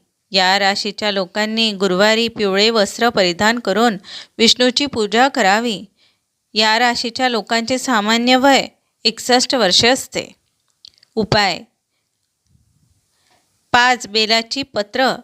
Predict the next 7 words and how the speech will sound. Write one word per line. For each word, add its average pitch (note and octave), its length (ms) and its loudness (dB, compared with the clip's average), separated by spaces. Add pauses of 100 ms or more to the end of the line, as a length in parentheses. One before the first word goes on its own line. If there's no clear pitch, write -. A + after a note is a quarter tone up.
(300)
अर्पण A3+ 420 -2
करावे, G3 420 0 (320)
तसेच A#3 440 0
पाण्याने G3+ 500 0
अभिषेक A#3+ 520 -2
करावा. D3+ 340 -2 (500)
दोन, G3 340 2